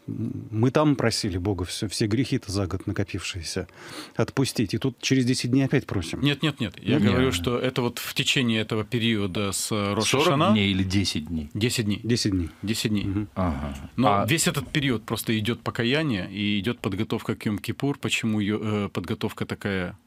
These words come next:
Speaker 2: э, серьезная к Йом-Кипур? Считается, что это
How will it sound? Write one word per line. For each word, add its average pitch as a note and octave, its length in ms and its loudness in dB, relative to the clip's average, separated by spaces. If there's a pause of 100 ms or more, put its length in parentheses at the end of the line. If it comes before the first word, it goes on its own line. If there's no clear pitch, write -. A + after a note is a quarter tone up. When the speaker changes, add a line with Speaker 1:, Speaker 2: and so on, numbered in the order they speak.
Speaker 2:
э, F#2+ 180 -4
серьезная G2+ 480 0
к - 100 -10
Йом-Кипур? G2+ 440 -4
Считается, - 520 0
что G2 240 -4
это G#2 340 -2